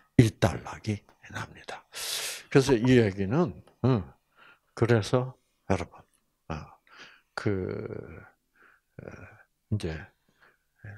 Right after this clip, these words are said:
얘기는 뭐냐면, 여러분, 요한복음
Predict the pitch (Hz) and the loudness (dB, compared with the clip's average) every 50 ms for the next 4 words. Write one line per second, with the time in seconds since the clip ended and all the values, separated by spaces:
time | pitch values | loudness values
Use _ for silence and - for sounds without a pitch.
0 | - _ _ _ _ _ _ - _ _ - - - - 117 110 101 110 113 123 | -20 _ _ _ _ _ _ -20 _ _ -18 -12 -4 0 2 2 4 2 0 0
1 | 127 - - 107 113 117 110 110 98 76 85 85 82 87 123 143 117 82 64 - | 0 -2 0 2 2 4 4 2 2 0 -2 -4 -2 2 4 4 4 2 0 -6
2 | - _ _ _ _ _ _ - - - - - _ - 104 107 120 120 110 101 | -12 _ _ _ _ _ _ -20 -20 -20 -20 -16 _ -2 0 2 2 2 2 2
3 | 95 113 123 123 113 139 139 131 123 131 127 120 131 151 156 165 175 175 - | 6 6 8 8 8 8 8 10 10 10 10 10 8 6 6 4 2 -2 -6